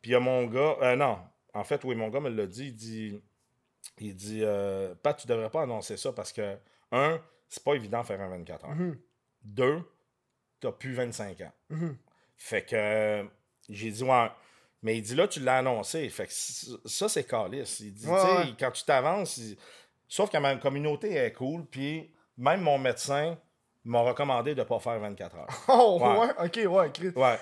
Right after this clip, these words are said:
Speaker 2: Quand t'as une note du médecin, là,
Speaker 1: <laughs>
Speaker 2: hein ? Hey, la gang, je vais pas faire vingt-quatre heures, j'ai une note du médecin.
Speaker 1: Lui, ce qu'il m'a dit,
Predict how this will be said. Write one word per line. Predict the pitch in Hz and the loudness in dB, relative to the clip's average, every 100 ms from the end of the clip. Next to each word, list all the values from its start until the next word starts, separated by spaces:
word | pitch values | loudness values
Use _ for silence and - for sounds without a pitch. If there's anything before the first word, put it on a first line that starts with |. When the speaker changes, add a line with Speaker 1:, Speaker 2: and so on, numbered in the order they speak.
| - | 6
Speaker 2:
Quand | 320 | 6
t'as | 349 | 8
une | 233 226 | 6 8
note | 269 | 8
du | 180 214 | 8 6
médecin, | 220 - 233 247 240 | 6 6 8 10 10
là, | 214 214 202 269 240 | 10 10 10 8 6
Speaker 1:
<laughs> | - 220 - | 6 4 6
Speaker 2:
hein ? | 202 240 254 - 202 - 190 196 | 8 10 10 8 4 6 6 10
Hey, | 240 | 10
la | 226 | 12
gang, | 220 254 | 10 10
je | 226 | 10
vais | 233 | 10
pas | |
faire | 247 | 12
vingt-quatre | 254 240 226 180 | 10 10 8 8
heures, | 247 285 262 | 10 10 10
j'ai | 214 226 | 6 4
une | 214 214 | 4 8
note | 262 240 | 10 10
du | 170 | 8
médecin. | 226 214 - 226 233 175 - _ - - _ _ - | 8 8 8 10 10 8 0 _ -20 -20 _ _ 0
Speaker 1:
Lui, | 147 190 | 4 4
ce | |
qu'il | - 156 | 4 4
m'a | 143 | 4
dit, | 113 165 190 | 4 4 4